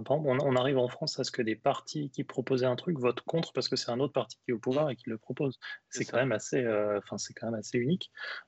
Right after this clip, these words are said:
Speaker 1: Euh, et c'est, c'est ça aussi qui est un peu problématique, c'est qu'il n'y a pas de consensus, même pour des choses qui paraissent urgentes et qui paraissent, euh, enfin, qui paraissent évidentes.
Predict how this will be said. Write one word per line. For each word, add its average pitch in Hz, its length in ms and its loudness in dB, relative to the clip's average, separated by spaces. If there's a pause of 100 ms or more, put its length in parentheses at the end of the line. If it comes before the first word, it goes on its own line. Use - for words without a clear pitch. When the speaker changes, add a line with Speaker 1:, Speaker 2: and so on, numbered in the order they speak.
(100)
Speaker 1:
Euh, 110 340 4 (120)
et 123 100 4
c'est, 113 420 0
c'est 113 220 -2
ça - 180 2
aussi 135 260 -2
qui - 160 -6
est 113 40 0
un 110 80 0
peu 123 140 -4
problématique, 113 580 -4
c'est - 160 -2
qu'il 110 220 -2
n'y 110 100 6
a 113 80 4 (140)
pas 135 120 6
de 120 140 -6
consensus, - 720 -2
même 135 140 2
pour 117 120 4
des 107 100 2
choses 143 200 0
qui - 160 -6
paraissent 113 320 0
urgentes 127 400 2
et 131 40 -8
qui - 180 -16
paraissent, 113 400 -2
euh, 107 480 -10
enfin, 117 180 -12
qui - 140 -18
paraissent 117 280 -4
évidentes. 143 400 0